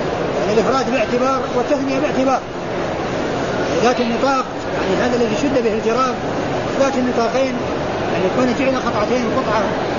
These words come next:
شد بها الجراب وقط-، وقطعة في وسطها، أو أن القطعة جعلت أيضًا على السقاء الذي فيه الماء، فأطلق عليها ذلك يعني من ذلك اليوم، فكانت يقال لها ذات النطاقين.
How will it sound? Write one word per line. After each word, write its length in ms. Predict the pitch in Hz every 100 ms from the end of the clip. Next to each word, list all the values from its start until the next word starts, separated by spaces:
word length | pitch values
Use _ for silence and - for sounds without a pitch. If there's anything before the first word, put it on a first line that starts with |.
| - -
شد 220 | 220 240
بها 120 | 214
الجراب 300 | 214 240 254
وقط-، 340 | - - - 247
وقطعة 360 | 247 262 226
في 80 | 220
وسطها، 460 | 233 240 269 233 233 185 - - - - - - -
أو 60 | 294
أن 100 | 302
القطعة 520 | 285 - 320 254 220 277
جعلت 320 | 247 247 226 254
أيضًا 220 | 254 233 220
على 160 | 226 233 214 202 180 -
السقاء 480 | 208 240 226 247 240 - - - - - - 226
الذي 300 | 233 214 220
فيه 500 | 214 254 226 220 -
الماء، 260 | 202 226 214 - - - - - - - - - - - -
فأطلق 540 | 226 - 262 247 196
عليها 360 | 220 233 196 202
ذلك 280 | 240 262 254 - - - - - - - -
يعني 140 | 220 233
من 120 | 233
ذلك 220 | 240 214 208
اليوم، 320 | 220 233 226 - - - -
فكانت 400 | 208 233 240 233 190 180 180 - 185 208
يقال 300 | 220 233 220
لها 200 | 196 214
ذات 160 | 226 208
النطاقين. 520 | 214 202 190 208 190